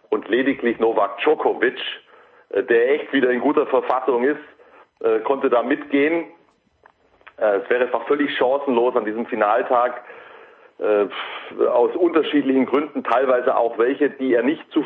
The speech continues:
verantworten hat. Ich hab seine Kritik, äh, was die Ansetzung betrifft,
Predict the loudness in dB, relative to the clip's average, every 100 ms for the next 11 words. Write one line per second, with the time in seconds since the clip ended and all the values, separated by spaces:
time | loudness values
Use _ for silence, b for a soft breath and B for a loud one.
0 | -6 -20 -20 -4 0 0 -2 -2 -2 -2
1 | -2 -2 -4 -6 -8 -6 -6 -6 -2 -2
2 | 0 -2 -2 -2 -2 -4 -8 -20 B B
3 | B B B -18 -6 0 0 0 0 0
4 | 0 0 0 0 0 0 0 -2